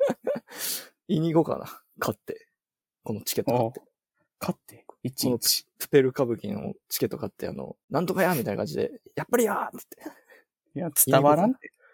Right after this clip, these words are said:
Speaker 1: 言いに行こうか。
Speaker 2: な-、何がやっぱりなん？<laughs> そんな奴らがいっぱい行ったら埋まるんやから、席は。
Speaker 1: <laughs> いやー、まあな、だから、ほんまにあかんやな、これ。でも、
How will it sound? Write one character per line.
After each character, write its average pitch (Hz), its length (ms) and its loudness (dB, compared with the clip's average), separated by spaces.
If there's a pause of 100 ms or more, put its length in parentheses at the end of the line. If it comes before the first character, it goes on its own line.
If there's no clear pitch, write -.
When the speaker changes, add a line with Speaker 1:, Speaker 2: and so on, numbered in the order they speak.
(100)
Speaker 1:
言 - 80 -18
い - 240 -4
に 285 80 2
行 - 80 -18
こ 226 80 -6 (300)
う - 20 -20
か。 131 100 -4
Speaker 2:
な-、 127 60 -2
何 151 320 4
が 254 80 6
や 131 120 6
っ - 120 -14
ぱ 135 80 -4
り 127 100 -2
な - 100 -8
ん？ - 80 -18 (300)
<laughs> - 1700 -8
そ 180 100 4
ん 196 40 4
な 196 40 4
奴 190 300 6
ら 143 80 4
が 127 100 4
い 135 60 6
っ 135 40 0 (140)
ぱ 156 100 6
い 127 320 -2
行 135 120 -4
っ - 40 -20
た 131 140 -2
ら 127 120 -2
埋 160 120 4
ま 180 160 6
る 175 80 4
ん 156 60 2
や 117 100 -2
か - 80 -12
ら、 - 80 -12
席 - 240 -8
は。 - 160 -10
Speaker 1:
<laughs> 147 80 -2 (1800)
い - 60 -10
や 76 140 -4
ー、 - 340 -8
ま - 340 -12
あ 120 60 -10
な、 110 180 -10
だ - 140 -16
か - 180 -20
ら、 185 100 -20 (500)
ほ 170 80 -14
ん - 20 -12
ま 101 80 -12
に - 140 -14
あ 117 80 -20
か - 160 -12
ん 143 40 -6
や 117 120 -8
な、 117 200 -10
こ 113 80 -14
れ。 - 160 -18 (160)
で - 80 -12
も、 220 80 -14